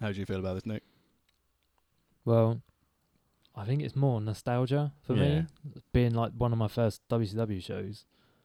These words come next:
Speaker 2: I'd probably give it three cornflakes.
Speaker 3: Nice.
Speaker 1: I'm
Speaker 2: Nice
Speaker 1: go-,
Speaker 2: and even.
Speaker 1: I'm going two, one for each good match.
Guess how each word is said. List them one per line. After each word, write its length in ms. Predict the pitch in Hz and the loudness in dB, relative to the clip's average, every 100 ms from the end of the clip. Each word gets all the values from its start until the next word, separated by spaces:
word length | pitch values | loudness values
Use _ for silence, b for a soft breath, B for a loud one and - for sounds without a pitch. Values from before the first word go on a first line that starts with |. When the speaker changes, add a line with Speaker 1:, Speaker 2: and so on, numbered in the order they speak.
| _ _ _ - | _ _ _ -8
Speaker 2:
I'd 280 | 107 104 - | -6 -4 -6
probably 400 | 107 92 95 95 | -8 -8 -10 -8
give 160 | 95 | -8
it 120 | 101 - - | -8 -12 -16
three 400 | - 107 104 101 - | -8 -6 -6 -8 -14
cornflakes. 600 | - 113 101 113 - - - - - | -8 -8 -6 -8 -10 -16 -20 -8 2
Speaker 3:
Nice. 360 | 151 - - _ b b b 110 | 2 2 -8 _ b b b -4
Speaker 1:
I'm 80 | 120 | 0
Speaker 2:
Nice 100 | 123 | 4
Speaker 1:
go-, 100 | 120 | 4
Speaker 2:
and 80 | 107 | 2
even. 300 | 104 117 113 - | -2 -4 -6 -6
Speaker 1:
I'm 140 | 117 113 | -2 2
going 260 | 113 104 | 2 0
two, 340 | - 120 107 107 | 0 2 2 2
one 180 | 110 | 0
for 120 | 107 107 | 0 -4
each 140 | - | -4
good 120 | 104 | -4
match. 300 | 107 110 - | -4 -4 -8